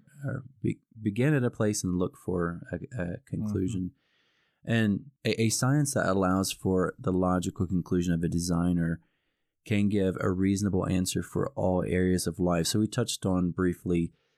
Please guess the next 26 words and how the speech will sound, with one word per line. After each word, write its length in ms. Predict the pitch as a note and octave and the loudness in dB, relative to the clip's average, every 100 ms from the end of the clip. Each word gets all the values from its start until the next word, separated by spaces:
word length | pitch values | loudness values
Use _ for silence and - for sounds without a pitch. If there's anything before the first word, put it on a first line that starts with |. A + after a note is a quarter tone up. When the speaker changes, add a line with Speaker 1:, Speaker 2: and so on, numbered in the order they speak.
| _ | _
Speaker 1:
things 240 | F#2+ F2+ F2 | 0 0 0
like 140 | E2 - | -2 0
emotion, 760 | F#2 E2+ E2+ E2+ - E2+ D2+ | 2 4 2 0 0 0 2
relationships, 880 | E2+ E2 E2 E2 F2+ - E2 D#2+ - - | 0 2 2 2 0 0 0 -2 -4 -2
ethics, 640 | F2 - D#2+ D#2 - - | -4 -2 -4 -2 -4 -4
re-, 180 | F2 - - _ _ _ _ | -4 -4 -8 _ _ _ _
beauty. 680 | G2 F#2+ F#2+ F2+ E2+ E2+ - _ _ _ - | 2 4 4 4 2 0 -2 _ _ _ -6
And 380 | G#2+ F#2+ F2+ E2+ - _ _ _ _ G#2+ | 0 2 0 -2 -10 _ _ _ _ -2
in 140 | G#2 | 0
our 240 | F2 A#2+ C3+ | 2 2 2
worldview, 440 | A2+ G2+ F#2 F#2 | 2 2 2 2
in 60 | F2+ | 4
my 200 | G2 G#2 | 2 2
worldview, 640 | F#2+ F2+ F2 F2+ F2+ F2 - | 2 2 0 0 2 0 -4
these 280 | G#2 A2 A#2 | -2 0 0
things 220 | A2 G2 - | 0 0 0
should 280 | B2 A2 | 0 0
be, 200 | G#2 F#2 | 0 0
in 100 | F2 | 2
a 60 | F2+ | 0
sense, 380 | - F2+ E2+ - - | 2 0 0 -6 -14
provable. 840 | - A2 A2+ G#2+ F2+ F#2 F#2 - _ _ _ _ _ _ A#2+ | -2 2 2 0 -2 0 0 -2 _ _ _ _ _ _ -2
Maybe 260 | D3 B2 | 2 4
not 180 | G2 F#2 | 2 2
mathematically 920 | G#2 F#2 F#2 E2+ E2+ F2 - F2+ E2+ E2 | 2 2 0 0 0 0 2 2 2 0
measurable. 800 | F2+ E2+ - A2 A2+ A#2+ B2+ | 0 0 0 -2 0 2 2